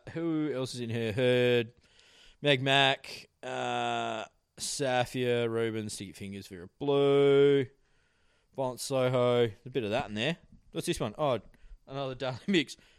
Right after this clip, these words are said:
Clear Country Heavy, Whiskey Myers,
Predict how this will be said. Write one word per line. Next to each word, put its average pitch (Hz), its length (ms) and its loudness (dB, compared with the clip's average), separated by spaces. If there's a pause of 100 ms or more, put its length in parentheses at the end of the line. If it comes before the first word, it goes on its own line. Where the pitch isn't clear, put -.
(220)
Clear 156 460 4
Country 135 500 -2
Heavy, 120 280 0
Whiskey 117 320 -8
Myers, 127 880 -4